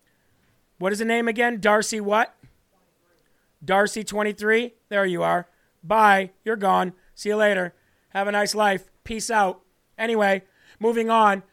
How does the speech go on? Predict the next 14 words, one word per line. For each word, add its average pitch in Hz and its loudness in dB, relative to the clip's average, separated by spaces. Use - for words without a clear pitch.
For 208 -8
the 214 -6
people 240 -6
that 226 -2
are 202 -4
staying 233 -4
here, 220 -4
you 240 -4
know, 208 2
the 185 -8
Patriots. 220 -4
Ladies 254 -2
and 254 -8
gentlemen, 247 -4